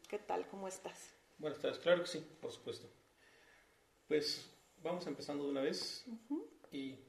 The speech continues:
Speaker 2: quisiera preguntarte, ¿qué buscan los jóvenes en una relación de pareja?
Speaker 1: Pues mira, más que, ma-, más que yo creo que los, los jóvenes o en sí, las personas que están buscando una formación de pareja, eh,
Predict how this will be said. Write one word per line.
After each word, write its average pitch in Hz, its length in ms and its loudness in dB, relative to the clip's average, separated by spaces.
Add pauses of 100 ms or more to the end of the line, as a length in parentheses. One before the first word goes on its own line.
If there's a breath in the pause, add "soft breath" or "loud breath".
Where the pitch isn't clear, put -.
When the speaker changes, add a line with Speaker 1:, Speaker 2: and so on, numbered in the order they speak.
(840 soft breath)
Speaker 2:
quisiera 165 260 2
preguntarte, 151 520 2
¿qué 175 120 0
buscan 175 300 2
los 139 120 0
jóvenes 180 760 -2
en 156 120 0
una 165 160 4
relación 131 420 2
de 123 80 -4
pareja? 107 300 -4 (1700 soft breath)
Speaker 1:
Pues 247 200 6
mira, 247 360 4
más 294 340 2
que, 339 540 6
ma-, 277 300 4
más 285 300 4
que 302 200 2
yo 285 120 2
creo 269 180 2
que 269 160 4
los, 214 380 2
los 214 240 4
jóvenes 220 580 2
o 190 60 -2
en 185 80 -2
sí, 220 260 0
las 208 160 4
personas 196 560 -2
que - 100 -10
están 185 400 -2 (280)
buscando 185 500 -2
una 185 160 0
formación 180 640 -2
de 180 80 -2
pareja, 185 640 -2 (800 loud breath)
eh, 175 840 2